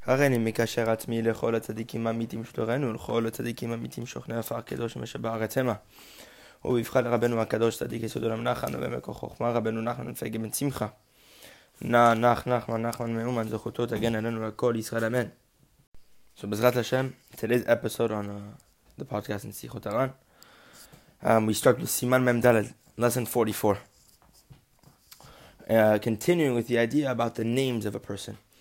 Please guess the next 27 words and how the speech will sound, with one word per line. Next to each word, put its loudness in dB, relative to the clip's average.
about 2
what 0
the -2
name 2
of 0
a -2
person -2
really 0
signifies -4
and 0
how 2
it's -2
very 0
significant. -6
Rabbeinu -4
is -8
gonna -6
discuss -6
more -6
about -4
this -6
as -6
we -6
saw -2
in 0
La 4
Siman, -2